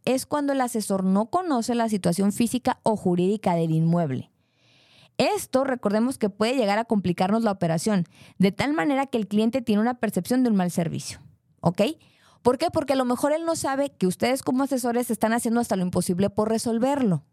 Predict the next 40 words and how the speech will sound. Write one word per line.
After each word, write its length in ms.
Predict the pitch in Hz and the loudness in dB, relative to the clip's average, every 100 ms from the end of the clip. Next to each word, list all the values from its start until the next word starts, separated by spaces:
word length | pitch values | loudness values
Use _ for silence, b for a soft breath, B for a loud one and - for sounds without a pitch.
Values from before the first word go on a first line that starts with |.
| _ - | _ -4
¿ok? 240 | 170 185 214 311 B B B B B B | -2 0 0 -2 B B B B B B
Nos 300 | 208 240 - | 2 2 0
pasó 440 | 226 226 - 247 | -2 -2 -2 -4
con 220 | 254 277 277 | -2 -2 0
un 140 | 269 | -2
caso 500 | - 294 311 202 - - - | -2 -2 -2 -4 -8 -8 0
que 160 | 214 | 2
demoró 540 | 208 214 208 208 233 247 | 2 2 2 2 0 0
por 180 | 277 | -2
un 140 | 277 254 | -2 0
tema 360 | 247 247 247 - | 0 0 -2 -6
jurídico 960 | - - 185 214 277 320 277 - 247 - B B B B | -14 -4 0 2 2 0 -2 -2 -2 -4 B B B B
y 100 | 208 | 0
obviamente 480 | 262 311 277 247 240 | 2 0 -2 -2 -2
había 220 | 233 202 | -2 0
una 160 | 214 240 | 0 -2
percepción 720 | 269 262 269 - 240 220 233 b b b b | -2 -2 -4 -4 -2 -2 -4 b b b b
de 160 | 214 262 | 0 2
un 220 | 262 240 | 4 2
mal 240 | 196 175 185 | 2 0 -2
servicio 520 | 214 226 220 220 269 | -2 -2 0 0 0
en 100 | 285 | 0
algún 280 | 208 175 175 | 0 2 2
momento. 480 | 175 240 294 - - | 2 0 0 -4 0
Lo 240 | 214 214 | 0 0
que 120 | 208 202 | 0 -2
él 120 | 226 | 0
no 100 | 254 | -2
sabía 360 | 285 269 269 | -2 0 0
que 100 | 262 | -2
estaba 280 | 214 190 202 | -2 0 0
detrás 460 | 247 247 226 214 - | 0 -2 -2 -2 -2
es 160 | - 214 | -2 -2
que 120 | 233 208 | -4 -4
las, 260 | 190 185 190 - | 0 0 0 -2
la, 200 | 175 - | -2 0
los 180 | 185 185 | 0 0
asesores 540 | 190 233 254 240 240 | -2 -2 -4 -4 -6
estaban 320 | 180 190 185 | -4 -2 0
haciendo 480 | 196 202 185 180 185 | -2 -2 0 0 -2